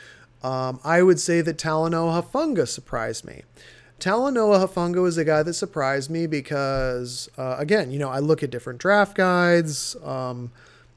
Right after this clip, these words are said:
and a lot of the times I'll look at a draft guide just to get, like, a general kinda overview. Hey, you know, what are other people saying about this guy?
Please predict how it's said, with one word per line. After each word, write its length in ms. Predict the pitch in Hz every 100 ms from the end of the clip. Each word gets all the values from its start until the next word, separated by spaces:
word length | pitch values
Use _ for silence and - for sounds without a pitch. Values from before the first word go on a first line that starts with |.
| _ _ - - _ -
and 80 |
a 40 | 220
lot 120 | 302
of 60 | 339
the 80 |
times 280 | - 240 226
I'll 100 | 202
look 140 | 185 185
at 80 |
a 60 | 165
draft 380 | 147 147 156 -
guide 320 | 165 165 151
just 240 | 139 147
to 80 | 170
get, 120 | 165
like, 160 | 165 160
a 60 | 147
general 720 | 127 107 139 165 170 170 170
kinda 240 | 175 170
overview. 640 | 143 156 156 156 147 143 160
Hey, 160 | 240
you 160 | 156 160
know, 140 | 156
what 320 | 135 135 180
are 120 | 240 170
other 220 | 165 165
people 300 | 175 156 139
saying 340 | - 147 147
about 240 | 143 135 135
this 240 | 139 131
guy? 560 | 156 143 139 135 135